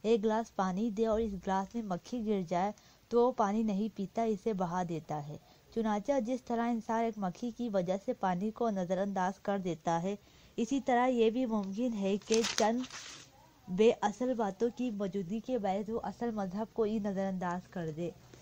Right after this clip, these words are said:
इसलिए बास मुसलमानों को, बास मुसलमानों के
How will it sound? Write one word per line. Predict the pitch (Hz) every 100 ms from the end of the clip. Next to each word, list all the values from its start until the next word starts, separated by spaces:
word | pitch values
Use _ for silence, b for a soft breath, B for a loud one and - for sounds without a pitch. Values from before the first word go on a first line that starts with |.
| B
इसलिए | 226 - 262 233 233
बास | 226 208 226 240
मुसलमानों | 247 226 202 185 220
को, | 226 247 226 - -
बास | 196 208 214 254
मुसलमानों | 247 - 226 208 202 247
के | - 240